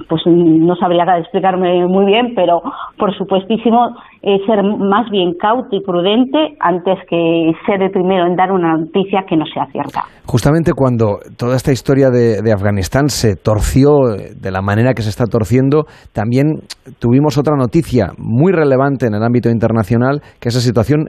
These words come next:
Speaker 2: en Haití, que también ha sido otra de las crisis potentes, seguramente informativamente hablando, y humanitariamente, porque es un terremoto fuertísimo. Ya sabemos que Haití es uno de los países más pobres del mundo y que además está atenazado también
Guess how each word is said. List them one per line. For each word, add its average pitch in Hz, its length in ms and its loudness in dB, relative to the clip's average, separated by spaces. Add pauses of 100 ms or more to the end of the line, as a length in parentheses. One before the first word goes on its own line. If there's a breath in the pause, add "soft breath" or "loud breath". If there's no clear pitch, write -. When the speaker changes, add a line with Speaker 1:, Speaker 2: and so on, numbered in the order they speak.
(160)
Speaker 2:
en 101 140 -2
Haití, 87 420 0 (440 loud breath)
que 110 120 -2
también 139 320 2
ha - 20 0
sido 151 220 2
otra 131 180 0
de 113 80 0
las 95 160 -4
crisis 135 420 -2 (400 loud breath)
potentes, 113 520 0
seguramente 101 420 0
informativamente 98 720 2
hablando, 104 260 2
y 117 100 0
humanitariamente, 113 920 2
porque - 240 -12 (300)
es - 120 -12
un 92 120 -4
terremoto 87 580 0
fuertísimo. 113 580 -2
Ya 117 140 0
sabemos 98 320 -2
que - 100 -4
Haití 92 180 -4
es 92 120 -4
uno 92 140 2
de 92 40 0
los 92 180 -2
países 92 360 -2
más 87 260 -2
pobres 101 400 -2
del 101 120 0
mundo 135 380 2 (300 loud breath)
y 104 100 -12
que - 100 -8
además 92 260 -4
está 95 420 -2
atenazado 92 640 -2
también 92 440 0